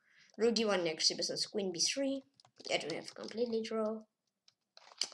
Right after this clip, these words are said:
Uh, rook D two, mistake, business queen B three, and knight D six and next, business bishop B two. Then queen C four. Mm, ah, ah, ah, ah.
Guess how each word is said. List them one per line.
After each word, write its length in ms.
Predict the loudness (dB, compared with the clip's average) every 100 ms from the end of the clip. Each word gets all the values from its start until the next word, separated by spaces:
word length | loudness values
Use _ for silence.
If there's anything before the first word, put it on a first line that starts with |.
| -10 _ _ _ _ _ -2
Uh, 200 | 4 6
rook 180 | 6 4
D 120 | 2
two, 140 | 0 2
mistake, 320 | 2 2 0
business 260 | -2 -4
queen 260 | -2 0 0
B 100 | 2
three, 540 | 2 2 -2 -2 -2 -2
and 120 | -4
knight 180 | -2 -2
D 60 |
six 320 | -2 -2 -2
and 80 | -2
next, 280 | -2 -2 -2
business 300 | -2 -6 -6
bishop 360 | -2 0 -2 -4
B 140 | -16 0
two. 300 | 0 2 -2 -6 _ _ _ _ _ _ _ _ _ _ _ _ _ _ -12 -8 -8 -10 -20 _ -6
Then 160 | -6
queen 180 | -4 -4
C 140 | -4 -6
four. 260 | -12 -14 -16 -20 -20 _ _ _ _
Mm, 140 | -12 -12 -4
ah, 280 | 0 2 2 2
ah, 220 | 0 0
ah, 200 | -2 -4
ah. 60 | -4